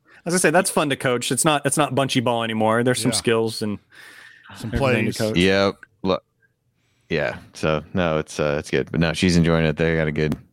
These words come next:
Speaker 3: got a really good group. So they're fun to watch.
Speaker 2: Good stuff.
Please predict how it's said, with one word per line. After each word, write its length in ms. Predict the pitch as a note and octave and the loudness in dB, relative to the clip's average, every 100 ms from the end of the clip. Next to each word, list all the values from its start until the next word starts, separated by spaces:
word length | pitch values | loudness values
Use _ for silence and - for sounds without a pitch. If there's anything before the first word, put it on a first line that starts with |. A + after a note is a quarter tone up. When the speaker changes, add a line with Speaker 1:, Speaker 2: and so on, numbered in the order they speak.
| - | -6
Speaker 3:
got 120 | F#2 | -2
a 40 | E2 | -2
really 160 | D#2 | 0
good 140 | D2+ D2+ | -2 0
group. 200 | D#2 D2+ - | 0 -2 -4
So 160 | - C#2 - _ - | -4 -4 -6 _ -10
they're 100 | - | -6
fun 200 | E2+ D2+ | -2 0
to 60 | |
watch. 260 | D2 D#2 - _ _ _ _ _ _ _ _ _ - | 0 -2 -10 _ _ _ _ _ _ _ _ _ -16
Speaker 2:
Good 240 | G#2+ G2+ | -14 -14
stuff. 400 | - - C3+ A#2 | -16 -12 -10 -12